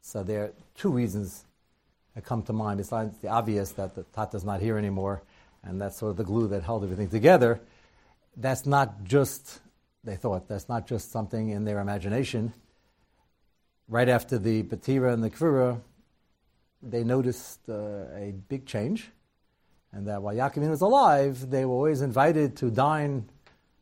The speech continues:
at the Viceroy's table, and they had a Suda, and it was, uh, one happy family. And afterwards, it came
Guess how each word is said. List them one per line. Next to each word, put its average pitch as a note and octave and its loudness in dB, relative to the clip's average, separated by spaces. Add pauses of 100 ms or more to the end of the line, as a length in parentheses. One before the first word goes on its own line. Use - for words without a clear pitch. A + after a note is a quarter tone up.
at F#2+ -12
the G#2 -6
Viceroy's B2 2
table, E3 6
and B2+ -4
they A2 -4
had A2 -4
a G2+ -6
Suda, C3+ 2
and A2 -4
it G#2+ -4
was, F#2+ -10
uh, G2 -4
one A#2 -6
happy A2+ -4
family. C4 4 (500)
And B2+ -6
afterwards, D#3 6
it C#3 0
came D3 0